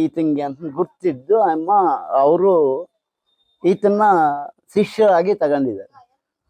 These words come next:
ಅಲ್ಲಿ ಸುಮಾರು ವರ್ಷಗಳು ಇದ್ದು ಇಲ್ಲಿ ಏನ್ ಮಾಡೋದು ಅಂದಾಗ ನೀನು ಮುಂದಕ್-, ಅಂದಾಗ ನೀನು ಮುಂದಕ್-, ಮುಂದುವರೆದು ಇನ್ನ ಇಂಥ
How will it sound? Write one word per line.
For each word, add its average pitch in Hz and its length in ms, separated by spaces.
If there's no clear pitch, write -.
ಅಲ್ಲಿ 185 640
ಸುಮಾರು 202 420
ವರ್ಷಗಳು 190 580
ಇದ್ದು 139 320
ಇಲ್ಲಿ 233 220
ಏನ್ 220 140
ಮಾಡೋದು 156 460
ಅಂದಾಗ 147 360
ನೀನು 165 160
ಮುಂದಕ್-, 208 460
ಅಂದಾಗ 131 300
ನೀನು 165 160
ಮುಂದಕ್-, 208 500
ಮುಂದುವರೆದು 170 680
ಇನ್ನ 214 220
ಇಂಥ 175 300